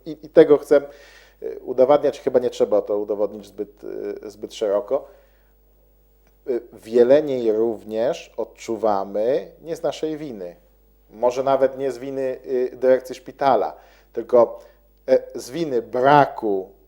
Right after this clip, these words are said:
funduszy w N F Z, no, odczuwamy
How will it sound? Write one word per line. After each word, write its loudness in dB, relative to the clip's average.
funduszy -2
w -10
N 0
F -4
Z, 4
no, -20
odczuwamy -2